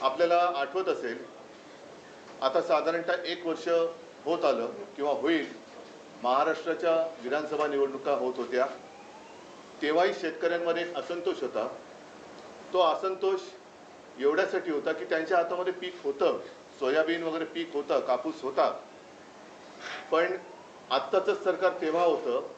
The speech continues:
आणि हमी भाव देत नव्हते, हमी भाव खूप कम-, कमी देत होतं, म्हणून शेतकऱ्यांमध्ये रोष होता.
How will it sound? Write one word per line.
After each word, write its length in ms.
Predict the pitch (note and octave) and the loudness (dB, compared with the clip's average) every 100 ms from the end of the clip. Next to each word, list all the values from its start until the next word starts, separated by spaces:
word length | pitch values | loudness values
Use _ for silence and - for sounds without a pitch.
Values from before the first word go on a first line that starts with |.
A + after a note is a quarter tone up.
| - - - - - - - - - | -18 -20 -20 -20 -20 -20 -20 -18 -6
आणि 140 | D3 F#3 | 0 0
हमी 320 | E3+ B2+ F#3 | 0 2 4
भाव 200 | F3+ F3+ | 6 4
देत 160 | D#3 D3 | 2 -4
नव्हते, 240 | A#2+ G#2+ G2+ | -8 -8 -4
हमी 260 | B2+ E3 | -2 2
भाव 220 | E3+ F3 | 2 2
खूप 200 | F3+ F3 | 0 -2
कम-, 180 | D#3+ C#3+ | -2 -2
कमी 260 | C3+ D#3 D#3+ | -2 -2 0
देत 140 | C#3+ | -2
होतं, 160 | C3+ D3 | -2 -4
म्हणून 340 | C#3 E3+ F3 | -2 -4 -4
शेतकऱ्यांमध्ये 600 | D#3 - D3+ D3 C#3+ C3 | -6 -2 -2 -2 0 0
रोष 220 | B2 A2+ | 0 -2
होता. 220 | A2 A#2 | -4 -4